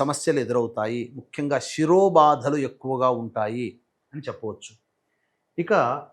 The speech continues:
కుజుడు కేతు యొక్క సంచారము సంపూర్ణంగా యోగిస్తున్నటువంటి కారణం చేత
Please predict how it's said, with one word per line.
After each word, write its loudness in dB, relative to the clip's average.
కుజుడు 0
కేతు 4
యొక్క -2
సంచారము 0
సంపూర్ణంగా -4
యోగిస్తున్నటువంటి 0
కారణం -2
చేత -8